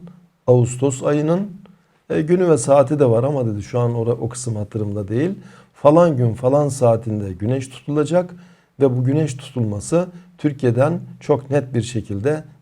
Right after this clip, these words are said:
izlenecek. Ömrümüz varmış. Bin dokuz yüz doksan dokuz yılına geldik. Ağustos ayı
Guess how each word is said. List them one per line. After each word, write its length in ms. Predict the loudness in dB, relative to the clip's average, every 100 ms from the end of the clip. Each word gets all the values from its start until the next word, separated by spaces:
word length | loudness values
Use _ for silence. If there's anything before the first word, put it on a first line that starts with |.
| -4
izlenecek. 760 | -4 -2 -4 -4 -10 -16 -20 _ _ _ 0
Ömrümüz 520 | 2 2 0 -2 2
varmış. 480 | 4 4 2 -2 -4
Bin 140 | -2
dokuz 220 | -2 -2
yüz 100 | 0
doksan 380 | -2 0 -4 -2
dokuz 320 | -4 -2 0
yılına 360 | 2 2 2 0
geldik. 720 | 4 4 4 -2 -8 -18 -20 _ _ -2
Ağustos 480 | -2 -2 -2 -4 0
ayı 420 | 0 2 2 0